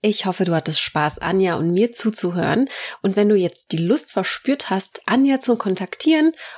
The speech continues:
und sie etwas näher kennenzulernen, dann schreib mir doch eine E-Mail an podcast at frag minus marie punkt de und alle E-Mails leite ich dann an sie weiter.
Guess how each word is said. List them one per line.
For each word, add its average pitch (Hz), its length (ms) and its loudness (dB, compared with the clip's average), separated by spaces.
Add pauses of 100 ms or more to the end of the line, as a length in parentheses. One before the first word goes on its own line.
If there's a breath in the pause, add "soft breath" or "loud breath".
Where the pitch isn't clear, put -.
(120)
und 226 140 2
sie - 180 -2
etwas 190 320 -4
näher 170 300 0
kennenzulernen, 170 800 0
dann 277 180 2
schreib - 320 -2
mir 220 220 2
doch 208 180 -2
eine 170 340 -4
E-Mail 226 460 2
an 170 260 -8
podcast - 720 -8
at - 140 -6
frag - 480 -2
minus 277 360 4
marie 208 420 0 (380 loud breath)
punkt - 280 0
de 185 340 2 (300 loud breath)
und - 260 0
alle 175 200 0
E-Mails 175 420 0
leite 151 340 -2
ich - 160 -2
dann 170 180 -2
an 180 160 -4
sie 196 180 0
weiter. - 460 -2